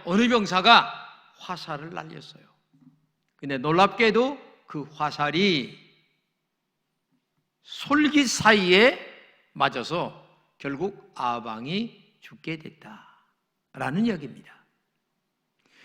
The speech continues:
솔깃이라고 하는 것은 갑옷 솔기인데, 여러분, 갑옷이 비늘처럼 이렇게, 에, 우리가 알다시피, 이, 있는데 그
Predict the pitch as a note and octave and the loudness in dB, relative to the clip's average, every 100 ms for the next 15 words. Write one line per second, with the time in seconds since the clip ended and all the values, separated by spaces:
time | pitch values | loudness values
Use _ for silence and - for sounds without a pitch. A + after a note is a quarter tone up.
0 | - - - - C4+ D4 D#4 - B3 A#3 | -20 -20 -20 -6 -2 2 2 4 4 6
1 | A3+ G#3 G3+ - A#3+ G#3+ E3 - - G#3 | 4 4 -2 -2 -2 -2 -6 -4 2 4
2 | D4 - - A#3+ F3+ D#3+ D3 D#3 G#3+ C#3 | 4 0 0 2 0 -2 2 6 8 6
3 | A2 - - - _ _ _ _ - D#4 | 2 -12 -20 -20 _ _ _ _ 0 2
4 | D#4 B3 - B3 B3+ B3+ A#3+ - G3+ G#3+ | 2 0 4 4 4 -2 -4 0 2 2
5 | F#3+ - F#3+ B3+ B3+ D#3+ D3+ E3 D3 C3+ | 0 -2 2 2 2 -4 -2 2 4 6
6 | A3+ C4 - - F3 D3+ D3+ E3 E3+ D#3+ | 4 2 -12 -10 -2 0 0 2 2 2
7 | D3 C#3 - G#3 A#3 A#3+ - - D3 C#3 | -2 -4 -2 0 0 -4 -16 -6 -2 -2
8 | C#3 G#3+ F3 F3+ F#3 G3 G3+ | -2 -2 -2 0 -2 0 -4